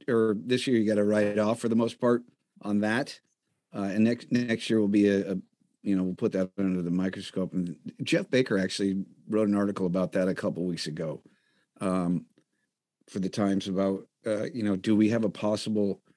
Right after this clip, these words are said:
shift change here on the goaltending? Is, you know, a swap going on when there was a little bit of, uh, y-, you all read about it. I know you heard about it on social media and all, but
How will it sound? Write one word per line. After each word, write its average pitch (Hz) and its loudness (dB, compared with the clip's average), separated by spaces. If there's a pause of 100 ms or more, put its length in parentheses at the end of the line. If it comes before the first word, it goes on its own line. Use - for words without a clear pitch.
(240)
shift - 0
change 107 2
here 104 2
on 98 2
the 98 2
goaltending? 95 0
Is, 92 -4
you 98 -2
know, 98 0
a 87 -6
swap 104 -4
going 101 -2
on 98 0
when 101 2
there 98 -2
was 104 -2
a 104 2
little 107 2
bit 104 2
of, 98 0 (840)
uh, 95 -2
y-, 98 -2 (140)
you 123 4
all 107 4
read 101 2
about 92 -2
it. 92 2
I - 2
know 101 2
you 98 2
heard 98 0
about 90 -2
it 85 -4
on 82 -4
social 98 -4
media 95 2
and 90 -2
all, 85 -6
but 90 -4